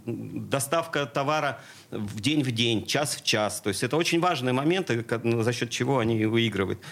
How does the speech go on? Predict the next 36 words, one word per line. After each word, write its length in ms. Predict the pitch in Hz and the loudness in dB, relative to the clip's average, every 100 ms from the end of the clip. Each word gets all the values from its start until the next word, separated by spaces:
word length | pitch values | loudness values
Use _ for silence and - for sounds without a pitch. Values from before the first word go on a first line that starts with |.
| - | -6
И 80 | 123 | -6
каждому 500 | 117 170 151 127 123 | 0 0 0 0 -2
производителю, 960 | 120 131 131 135 160 208 214 120 101 - | 0 0 0 -2 0 -2 0 0 0 -2
вот 160 | 117 143 | -2 2
именно 220 | 160 143 | 2 2
с 40 | |
точки 300 | - 143 - | 0 -4 0
зрения 300 | 131 135 127 | 0 0 0
логистики, 580 | 120 127 120 107 - 110 | 0 0 -2 -4 -6 -6
дать 280 | 98 147 170 | -2 -2 0
какие-то 420 | 123 117 131 117 | -4 -2 -4 -2
льготы. 500 | 104 95 92 92 - | -4 -2 -6 -6 -8
Я 180 | - 127 | -2 0
не 80 | 156 | 2
производитель, 800 | 147 151 139 160 156 180 165 - - - | 0 0 0 0 0 0 0 -4 -10 -4
но 80 | 123 | 0
я 100 | 151 | 2
думаю, 220 | 151 147 | 2 0
что 160 | 120 147 | 2 0
это 160 | 160 | 0
было 220 | 143 147 139 | 0 2 2
бы 120 | 127 | 0
самое, 360 | 120 139 127 | 0 0 0
вот 240 | 120 107 113 | 0 -4 -2
как 140 | 117 107 | -2 2
бы, 140 | 113 | 2
ну, 140 | 143 | 2
понятно, 400 | 139 139 139 113 107 | 2 0 0 -2 -4
что 140 | 117 | 0
насе-, 240 | 113 117 | 0 0
дайте 280 | 127 147 135 | 0 0 -2
денег 300 | 123 127 117 | -2 -2 -2
населению, 480 | 120 117 143 196 175 | -2 -2 0 2 2
чтобы 240 | 110 113 117 | 0 0 2
ремонт 300 | 135 123 95 | 2 2 0
заказали, 460 | 98 113 104 101 | -2 -2 2 0